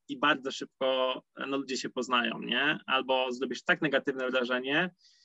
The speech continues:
że przez długi czas będzie trudno ci nawiązać lepszą współpracę, niż byś oczekiwał. No, druga rzecz, tak jak mówię,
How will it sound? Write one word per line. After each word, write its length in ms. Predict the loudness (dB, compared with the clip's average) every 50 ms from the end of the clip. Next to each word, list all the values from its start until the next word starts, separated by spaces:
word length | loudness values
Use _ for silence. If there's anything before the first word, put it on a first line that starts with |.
| _ _ _ _
że 320 | -8 0 2 4 4 4 4
przez 340 | 2 -2 -2 -2 -2 -4 0
długi 480 | 2 6 8 10 8 8 6 4 -2
czas 540 | -4 -2 -2 0 0 0 -2 -4 -8 -16 _ -8
będzie 440 | -6 -6 -6 -6 -8 -8 -8 -8 -8
trudno 420 | -4 -2 -2 -2 -2 -4 -8 -8
ci 420 | -8 -8 -8 -8 -8 -8 -10 -8 -8
nawiązać 760 | -6 -6 -6 -4 -4 -4 -4 -4 -2 -2 -2 -2 -2 -6 -8 -8 _
lepszą 420 | -6 -2 -2 -2 -2 -2 -8 -10 -12
współpracę, 800 | -10 _ -8 -4 0 0 0 0 0 -2 0 0 0 0 -2 -2
niż 380 | -4 -4 -4 -4 -4 -4 -2
byś 160 | -2 -2 -2 -2
oczekiwał. 540 | -2 -4 -6 -10 -10 -12 -12 -12 -14 -16 -18 _ _ _ _ _ _ _ _ _ _ _
No, 180 | 2 4 4 4
druga 300 | 4 4 4 4 4 2
rzecz, 140 | 2 0 0
tak 140 | 0 2 2
jak 120 | 2 0
mówię, 320 | -4 -6 -6 -6 -8 -8